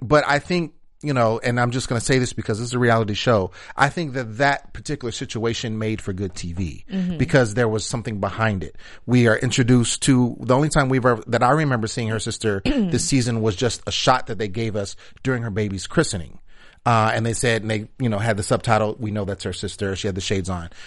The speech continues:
Speaker 1: We hadn't heard her speak. We hadn't heard her say anything. So this was a way to introduce her into the fold, into the show.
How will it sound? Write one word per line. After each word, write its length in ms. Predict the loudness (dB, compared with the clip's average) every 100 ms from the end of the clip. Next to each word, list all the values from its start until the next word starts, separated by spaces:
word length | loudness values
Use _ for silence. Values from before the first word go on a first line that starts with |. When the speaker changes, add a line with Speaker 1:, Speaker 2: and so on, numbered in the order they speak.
| -4
Speaker 1:
We 120 | 2
hadn't 240 | 2 2 -2
heard 180 | -4 -6
her 80 |
speak. 360 | -4 2 4 6
We 80 | 4
hadn't 120 | 4
heard 80 | 0
her 60 |
say 160 | 0 2
anything. 400 | 2 2 0 -2 -8 -4
So 120 | 4
this 220 | 6 6 4
was 100 | 2
a 60 |
way 160 | 2 0
to 160 | -4
introduce 420 | -6 -4 -2 -2 0
her 140 | 0
into 300 | 0 -4 -4
the 100 | -6
fold, 380 | -2 0 2 0
into 180 | -4 -6
the 120 | -8
show. 340 | -6 -8 -10